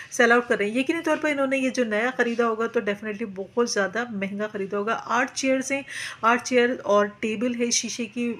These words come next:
बहुत वेल condition है, हर तरीके से इसकी पोशिश और everything is very good, अ, और आप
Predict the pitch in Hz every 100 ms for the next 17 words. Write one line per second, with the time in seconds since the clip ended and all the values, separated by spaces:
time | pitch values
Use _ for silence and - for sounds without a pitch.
0 | - 202 190 196 220 214 190 180 220 262
1 | 277 285 254 294 285 285 277 240 214 247
2 | 240 247 254 254 - 254 240 240 - 285
3 | - - - - 233 220 233 254 277 277
4 | 285 226 170 226 269 240 277 - - -
5 | 226 226 226 208 196 - 214 -